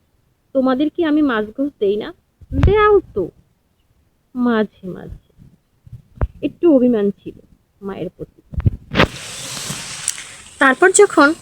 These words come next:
আটটু বড় হলাম, যখন একটু বুঝতে শিখলাম, তখন মনে মনে ভাবলাম, "ইস, অযথাই মায়ের সাথে রাগ করতাম।"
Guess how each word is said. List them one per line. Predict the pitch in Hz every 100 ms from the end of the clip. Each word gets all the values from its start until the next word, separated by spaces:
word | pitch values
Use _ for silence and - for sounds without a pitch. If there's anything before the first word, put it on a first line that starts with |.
| - -
আটটু | 240 - 311
বড় | 311 311 302
হলাম, | 269 233 269 - - - - _ _ _ _ _ _ - -
যখন | 277 - 427
একটু | -
বুঝতে | 254 254 - 294
শিখলাম, | 311 285 214 196 - - - - - - - - - - - - - - - - - - - -
তখন | 294 - 294
মনে | 254 240
মনে | 240 240
ভাবলাম, | 220 196 196 - -
"ইস, | - - - - - - - - - - - - - - - -
অযথাই | 294 339 - 440
মায়ের | 370 226 208
সাথে | - 226 208
রাগ | 170 -
করতাম।" | 190 190 -